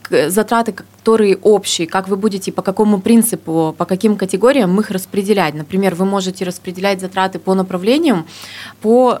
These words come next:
доходу, либо по количеству сотрудников, либо по производительности труда. Опять же, если у вас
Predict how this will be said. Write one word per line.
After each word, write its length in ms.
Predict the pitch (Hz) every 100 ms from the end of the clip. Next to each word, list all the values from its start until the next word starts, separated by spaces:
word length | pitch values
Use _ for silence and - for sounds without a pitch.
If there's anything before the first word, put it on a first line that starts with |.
| -
доходу, 640 | 196 - 214 254 226 175
либо 260 | 170 185 165
по 120 | 160
количеству 400 | - 214 - -
сотрудников, 560 | - 185 277 311 262 175
либо 200 | 226 247
по 100 | -
производительности 880 | - 202 185 160 185 220 202 190 -
труда. 440 | - 175 160 139 -
Опять 280 | 131 156 151
же, 60 | 165
если 240 | 196 190
у 20 | 151
вас 180 | 170